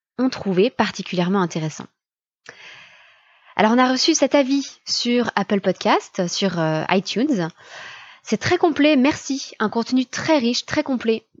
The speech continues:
Un énorme boulot de recherche effectué en amont, ce qui valorise grandement ce podcast et le blog qui y est rattaché. Un grand merci pour tout. J'apprends beaucoup et découvre tout un monde grâce à vous. Une jeune maman d'un bébé de deux mois.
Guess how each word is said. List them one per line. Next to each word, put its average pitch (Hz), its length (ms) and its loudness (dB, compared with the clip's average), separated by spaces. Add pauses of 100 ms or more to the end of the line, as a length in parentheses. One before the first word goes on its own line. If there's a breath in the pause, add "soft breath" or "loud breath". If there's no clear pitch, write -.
Un 233 120 6
énorme 269 540 6
boulot 240 220 2
de 233 80 -2
recherche 233 400 0
effectué 208 400 -2
en 196 120 4
amont, 190 360 2
ce - 120 -4
qui - 140 -8
valorise 202 380 4
grandement 233 460 0
ce 202 120 -6
podcast 190 460 0
et - 20 0
le 185 80 2
blog 185 320 2
qui - 220 -8
y 175 60 2
est 170 40 2
rattaché. 170 480 -2 (560 soft breath)
Un 170 160 2
grand 180 280 4
merci 220 280 2
pour 196 200 -6
tout. - 180 -16 (460 soft breath)
J'apprends 208 340 4
beaucoup 226 420 0 (120)
et 202 80 2
découvre 202 400 2
tout 277 240 -2
un 240 100 6
monde 202 300 4
grâce 185 320 -2
à 180 60 2
vous. 156 180 -8 (420)
Une 175 140 0
jeune 202 180 4
maman 175 260 2
d'un 170 120 -2
bébé 160 240 0
de 175 100 -4
deux 165 180 -2
mois. 165 220 -6